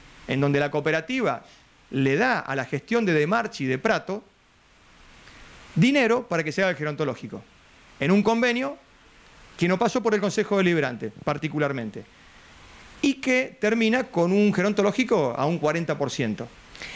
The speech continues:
Esa deuda las, la recibimos cuando, eh, iniciamos en el dos mil quince y nos llevó un, un largo tiempo, más de un año, un año y medio, poder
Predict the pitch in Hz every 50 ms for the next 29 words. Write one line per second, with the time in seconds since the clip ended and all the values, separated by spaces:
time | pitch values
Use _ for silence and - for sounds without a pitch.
0 | - - - - 294 - - 214 208 208 208 196 185 175 196 220 254 302 - -
1 | _ _ _ _ _ - - 139 143 139 - - - - - - - - 147 139
2 | 139 139 135 - - 185 254 285 294 247 175 - - 160 147 143 139 127 127 131
3 | 120 - - - - 127 139 143 - 139 147 143 - - 208 202 185 170 160 156
4 | 160 170 185 208 233 220 - 180 151 127 - 190 165 175 185 165 175 214 254 262
5 | 233 214 190 180 175 165 160 190 220 214 196 226 247 240 220 - - 185 165 143
6 | 123 139 156 190 190 175 175 180 196 190 180 165 151 160 165 175 180 196 226 220
7 | 202 202 220 233 226 - - - - - - 185 190 208 226 240 247 247